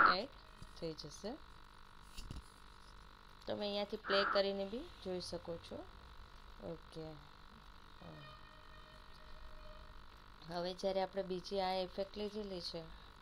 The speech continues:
તો એની સ-, હવે તમે જ્યારે પણ કોઈ effect લો છો તો તમારે અહીં સ્ટાર્ટમાં on માઉસની જગ્યાએ શું આપવાનું રહેશે? after previous. નકર આપણે એ effect ત્યાં શું થઈ જશે? અટકી જશે. એટલે આપણે mouse વડે click કરીશું તો જ આગળ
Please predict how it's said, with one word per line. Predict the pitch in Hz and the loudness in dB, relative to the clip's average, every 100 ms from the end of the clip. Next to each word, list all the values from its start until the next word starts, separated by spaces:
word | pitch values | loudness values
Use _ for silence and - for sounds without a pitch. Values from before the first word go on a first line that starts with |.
| - 190 | -2 4
તો | |
એની | 185 185 190 | 4 4 0
સ-, | - - - - - - - - | -4 -12 -16 -16 -16 -16 -10 -2
હવે | 185 | 0
તમે | 190 196 190 202 | 0 0 -2 0
જ્યારે | 202 196 208 - | 2 4 2 0
પણ | 226 | 2
કોઈ | 220 220 | 6 6
effect | 214 - 226 254 | 8 8 8 10
લો | 262 | 12
છો | - 190 | 12 12
તો | 175 190 | 12 10
તમારે | - 185 185 185 | 8 8 8 8
અહીં | 185 190 247 - | 8 8 6 2
સ્ટાર્ટમાં | - 202 190 202 226 247 220 | 8 12 12 12 8 6 8
on | - 196 208 | 10 12 12
માઉસની | 202 202 - 208 | 10 8 6 6
જગ્યાએ | 202 - 214 | 6 8 8
શું | 220 277 | 10 10
આપવાનું | 277 - 233 220 | 12 12 10 12
રહેશે? | 226 - 269 - - - - - - | 10 10 6 4 -8 -10 -12 8 12
after | 196 - 233 311 | 12 12 12 12
previous. | - - 202 175 156 151 - | 8 8 10 12 10 8 4
નકર | - 175 190 | 6 12 12
આપણે | 190 - 220 302 - - - - - | 12 12 12 10 4 -8 -10 0 10
એ | 202 | 12
effect | 190 - 196 - | 12 12 12 12
ત્યાં | 196 214 294 - - | 12 12 10 6 6
શું | 262 | 10
થઈ | 247 | 10
જશે? | 226 226 - 247 285 349 - | 10 8 8 6 6 8 10
અટકી | 233 - 233 | 12 12 12
જશે. | 180 160 - | 12 10 8
એટલે | 165 175 | 8 10
આપણે | 170 165 180 | 12 12 12
mouse | 170 175 185 | 12 10 12
વડે | 190 190 | 10 10
click | 196 196 - | 10 10 12
કરીશું | 208 196 202 - | 12 12 8 12
તો | 233 233 | 12 12
જ | 196 | 12
આગળ | 180 175 220 | 12 12 12